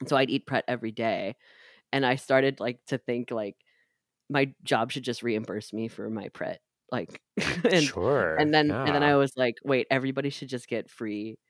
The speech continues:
Speaker 1: Pret. Pret should be, like, the cafe-, the communist cafeteria, and, like,
Speaker 2: <laughs>
Speaker 1: we should have a four, it should be, like, you know, for, for now, it should be a four-day week, work week, and then one or two of those shifts are you work at Pret,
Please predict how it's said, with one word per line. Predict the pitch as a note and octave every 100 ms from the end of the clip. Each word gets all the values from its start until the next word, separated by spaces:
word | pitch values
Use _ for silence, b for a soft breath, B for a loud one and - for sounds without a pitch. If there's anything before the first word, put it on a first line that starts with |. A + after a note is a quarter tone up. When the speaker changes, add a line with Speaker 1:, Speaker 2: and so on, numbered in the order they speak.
| _ _ _ _
Speaker 1:
Pret. | - A#2+ -
Pret | C#3 -
should | C#3 B2
be, | B2+ B2
like, | A#2+ -
the | A#2
cafe-, | - G#3 F#2 -
the | B2+
communist | A#2+ A2 G#2 -
cafeteria, | - F#2 F#2+ - G2+ G#2 G2+ G2+ -
and, | A#2
like, | G#2+ G2
Speaker 2:
<laughs> | - - - - - F#3
Speaker 1:
we |
should | C#3+ D#3
have | D#3
a | D#3+
four, | - D#3+ D#3
it | E3+
should | E3+
be, | F3 E3
like, | D#3+
you | D#3+
know, | C#3+
for, | - D3+ - -
for | C#3+
now, | C#3 F3
it | G3
should | F#3
be |
a | E3+
four-day | D#3 D3 D3+
week, | C#3 C3 C#3
work | B2+ -
week, | C3+ B2+ - C3+
and | B2+
then | B2 G2+ -
one | - A#2+ B2 C3+ D3
or | C#3+
two | - C#3+
of | C3+
those | C3 B2+ C3 -
shifts | C3 A2+ - -
are | A#2+
you | A#2+ A#2
work | A#2 G#2+
at | - -
Pret, | G2 A#2 D3